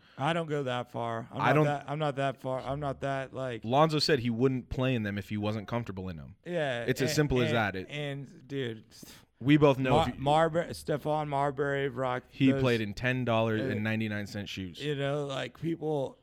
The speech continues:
Speaker 1: uh, there's no, like, right shoe, you know, like, shoes are shoes for the most part, you know. I, I don't think he's, he was not out there in something that's worse than people have already, I mean, Shaq was rocking fucking L A gear.
Speaker 2: <laughs>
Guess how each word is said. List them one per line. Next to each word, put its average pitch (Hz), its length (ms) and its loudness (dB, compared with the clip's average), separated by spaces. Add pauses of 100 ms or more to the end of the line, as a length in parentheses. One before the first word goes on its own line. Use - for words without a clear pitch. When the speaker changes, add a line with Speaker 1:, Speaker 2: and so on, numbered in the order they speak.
Speaker 1:
uh, 131 240 -2 (400)
there's 165 240 -4
no, 185 200 -2
like, 147 180 -2
right 127 300 -2
shoe, 107 400 -6
you 117 160 -6
know, 113 240 -6
like, 113 160 -8 (120)
shoes 147 440 -6
are 120 340 -6
shoes - 580 -10
for 120 120 -10
the 110 80 -8
most 90 280 -12
part, 85 300 -12
you 104 140 -10
know. 95 240 -10 (760)
I, 123 240 -4
I 127 40 -4
don't 127 180 -6
think 123 160 -10
he's, 120 260 -10 (140)
he 131 180 -6
was 123 240 -6
not 120 400 -6
out 110 220 -6
there 113 160 -6
in 110 100 -10
something 113 320 -8
that's 110 180 -16
worse 107 360 -10
than 110 160 -14
people 113 320 -8
have 107 80 -8
already, 101 260 -8
I 147 60 -8
mean, 131 260 -6 (240)
Shaq 160 320 -4
was 113 140 -8
rocking 113 400 -8
fucking 113 320 -10
L 131 200 -6
A 131 120 -4
gear. 127 460 -10 (180)
Speaker 2:
<laughs> 190 100 2